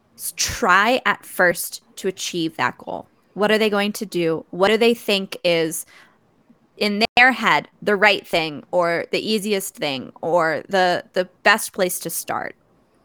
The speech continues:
And then think about all the ways that that's not going to work out. And it's going to force them to change their mind and do something different. That's their next pivot point plan. That's the one that comes at the midpoint. So what do they do at that point? That one's also not going to work out.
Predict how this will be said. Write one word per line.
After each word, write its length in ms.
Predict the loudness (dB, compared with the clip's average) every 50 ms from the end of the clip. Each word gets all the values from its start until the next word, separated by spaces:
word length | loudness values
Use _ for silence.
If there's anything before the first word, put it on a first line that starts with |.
| _ _ _ _ _ _ _ _ _
And 120 | -4 0 0
then 160 | 0 0 0
think 240 | -2 -2 -4 -2 -2
about 240 | 0 0 0 0 4
all 180 | 4 4 4 4
the 120 | 2 0
ways 260 | 2 0 0 0 -2
that 100 | -4 -4
that's 260 | -4 -4 -4 -4 -4
not 160 | -4 -4 -4 -4
going 160 | -6 -8 -8
to 80 | -6 -6
work 220 | -6 -6 -6 -4
out. 240 | -4 -4 -4 -4 -8 _ _ _ _ _ -20 -20 -20 -20 _ _ _ _ -4
And 100 | -2 -2
it's 100 | -2 0
going 160 | 0 -2 -2
to 60 | -2
force 380 | -2 0 2 4 4 4 2 -2 -4 _
them 280 | 0 0 0 0 -2 -8 _ _
to 80 | -12 -10
change 300 | -6 -4 -4 -4 -4 -4
their 140 | -4 -2 2
mind 380 | 6 6 6 6 6 4 0 -2 -4
and 120 | -6 -6
do 100 | -4 -4
something 320 | -6 -6 -6 -8 -10 -10 -10
different. 400 | -10 -10 -12 -10 -8 -10 -10 -10 _ -20 -20 -20 _ -2
That's 220 | -2 -2 0 0
their 140 | -2 -2 0
next 260 | 2 2 0 0 -2 -4
pivot 240 | -4 -2 -2 -4
point 200 | -6 -6 -8 -8
plan. 260 | -8 -8 -10 -10 -10 -14 _ _
That's 200 | -4 -2 -2 -2
the 60 | -2 -2
one 100 | -2 -2
that 120 | -4 -6
comes 240 | -6 -6 -6 -6 -6
at 80 | -8 -6
the 80 | -4
midpoint. 480 | 0 0 0 0 0 -2 0 0 -2 -4 _ -20 -20 -20 _
So 120 | -6 -4 0
what 120 | 2 4 4
do 60 | 4
they 140 | 4 2 2
do 140 | 2 2 2
at 120 | 2 2
that 180 | 0 -4 -4 _
point? 260 | -12 -14 -14 -14 -14 _ _ _ _ _ _ _ _ _ _ _ _ _ _ _ _ -2
That 140 | -2 -2
one's 160 | -2 -2 0 2
also 240 | 2 4 4 4 4
not 180 | 4 2 2
going 180 | 2 -2 -2 -2
to 80 | -4 -4
work 180 | -4 -2 0
out. 240 | 0 0 0 0 -4